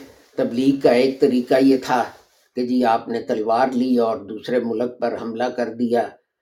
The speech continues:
اور جو ہم ہسٹری کی کتابوں میں پڑھتے ہیں اور نسیم حجازی کے ناولوں میں بھی پڑھتے تھے کہ جناب دیکھیں، مسلمان جو ہیں کسی سے زبردستی نہیں کرتے تھے، کسی ملک میں جاتے تھے تو انہیں کہتے تھے کہ جناب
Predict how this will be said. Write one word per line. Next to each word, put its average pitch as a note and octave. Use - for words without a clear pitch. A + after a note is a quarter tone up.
اور E3
جو E3
ہم D3+
ہسٹری D#3+
کی D3
کتابوں C3+
میں C#3
پڑھتے B2
ہیں B2+
اور A#2+
نسیم A#2+
حجازی A2+
کے A#2
ناولوں A2
میں A#2+
بھی A#2+
پڑھتے A2
تھے G#2+
کہ A2+
جناب G#2+
دیکھیں، A2+
مسلمان B2
جو B2+
ہیں B2
کسی B2+
سے A#2+
زبردستی A2+
نہیں A2+
کرتے G#2+
تھے، A2+
کسی A2+
ملک A2
میں A#2+
جاتے G#2+
تھے A2
تو G#2
انہیں G#2
کہتے A2+
تھے A2
کہ G#2+
جناب G#2+